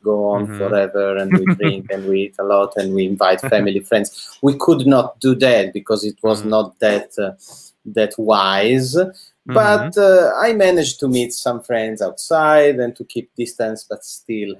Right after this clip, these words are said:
Speaker 1: have some sort of toast. And, uh, yeah, but I,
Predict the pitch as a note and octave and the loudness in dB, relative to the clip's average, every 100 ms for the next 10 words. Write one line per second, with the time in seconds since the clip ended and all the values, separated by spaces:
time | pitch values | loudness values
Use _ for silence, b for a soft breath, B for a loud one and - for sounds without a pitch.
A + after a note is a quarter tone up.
0 | - F#2+ F2+ - F#2+ F#2 - F#2+ F2 - | -8 -8 -8 -12 -12 -12 -10 -10 -10 -12
1 | E2 _ - B2 A2+ A2 G#2+ - - G#2 | -16 _ -4 0 2 2 0 -6 -8 -8
2 | - B B - G#2 G2 G2 G2 F#2+ F#2+ | -10 B B -6 -2 -2 -4 -6 -4 -2
3 | F#2 F#2 F#2 F2 F2+ F#2 B2 B2+ - C3+ | 0 0 -2 -4 -4 -2 2 2 2 -2
4 | C3 _ _ _ - - - - - F3 | -2 _ _ _ -20 -20 -20 -10 0 2